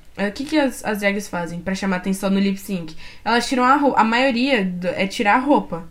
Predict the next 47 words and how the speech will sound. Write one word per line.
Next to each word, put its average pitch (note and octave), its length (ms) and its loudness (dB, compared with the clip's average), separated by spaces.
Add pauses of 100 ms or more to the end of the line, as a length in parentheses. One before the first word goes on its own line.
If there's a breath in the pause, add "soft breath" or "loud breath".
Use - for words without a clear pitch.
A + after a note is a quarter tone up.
É - 80 -6
bem G#3 180 0
difícil C4 320 -2
quando A3+ 160 0
elas G#3 160 2
pensam G#3 440 0
em F#3+ 40 2
alguma F#3+ 300 0
coisa, F3+ 260 -4
assim, F#3 200 -6
diferentona. F#3 640 -4 (340 loud breath)
Ou C4+ 100 4
é D#4 100 8
peruca, D4+ 560 2 (1500)
ou A#3+ 160 6
é D4 60 6
peruca, D4 680 2
ou C4 160 6
é C4 100 6
tirar C4+ 320 6
a D#4+ 80 10
roupa. F#3 480 0 (360 loud breath)
Então, B3 360 2
tipo - 160 0
assim, C4 400 0
tem B3+ 220 2
umas D4+ 220 6
que, A#3+ 420 0
sei C#4+ 140 0
lá, C4 140 6
elas A3 160 0
querem A#3+ 200 2
tanto, D4+ 260 2
tanto, B3 200 0
tanto D4+ 220 6
chamar B3+ 180 4
atenção G3+ 340 -2
no F#3 60 0
lip F3+ 140 -8
sync, C4 240 0
com A3+ 80 -6
medo G3+ 160 0
de F3+ 80 -6
ir F#3+ 40 0
embora, A#3+ 240 2
que C4+ 60 0
elas, B3+ 340 -2